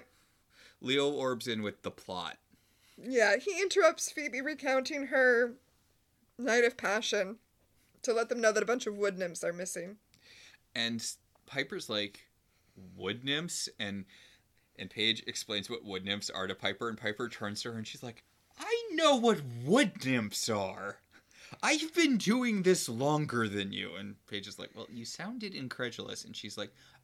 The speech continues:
Speaker 1: "I'm incredulous that we have to deal with wood nymphs, not that they exist."
Speaker 2: Also, Phoebe doesn't want to go to work because she doesn't want to run into her boss. Like,
Speaker 1: Then
Speaker 2: that's
Speaker 1: don't
Speaker 2: not
Speaker 1: have
Speaker 2: an
Speaker 1: se-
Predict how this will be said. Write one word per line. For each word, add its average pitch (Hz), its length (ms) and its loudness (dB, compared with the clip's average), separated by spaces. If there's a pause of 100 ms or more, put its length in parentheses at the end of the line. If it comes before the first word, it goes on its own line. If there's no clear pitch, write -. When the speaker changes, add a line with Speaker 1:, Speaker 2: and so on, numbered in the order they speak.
Speaker 1:
"I'm 101 120 -10
incredulous 92 600 -10
that - 160 -18
we 95 180 -20
have 92 180 -18
to - 140 -16 (100)
deal 196 340 -4
with 127 260 -2
wood 107 240 -2
nymphs, 113 380 -8
not 101 240 -12
that - 180 -12
they 98 140 -6
exist." 98 840 -2 (1040)
Speaker 2:
Also, 320 220 -2
Phoebe 330 260 -4
doesn't 392 260 -4
want 285 120 -4
to 277 40 -6
go 254 120 -2
to 247 80 0
work 190 460 0
because 247 280 -8
she - 100 -4
doesn't 240 220 -4
want 240 100 -4
to 233 40 -4
run 202 180 0
into 208 200 -4
her 196 120 -6
boss. 175 580 -4
Like, 262 320 4 (280)
Speaker 1:
Then 214 160 6
Speaker 2:
that's 523 240 12
Speaker 1:
don't 554 140 12
Speaker 2:
not 605 160 12
Speaker 1:
have 605 80 12
Speaker 2:
an 605 40 12
Speaker 1:
se- 605 300 12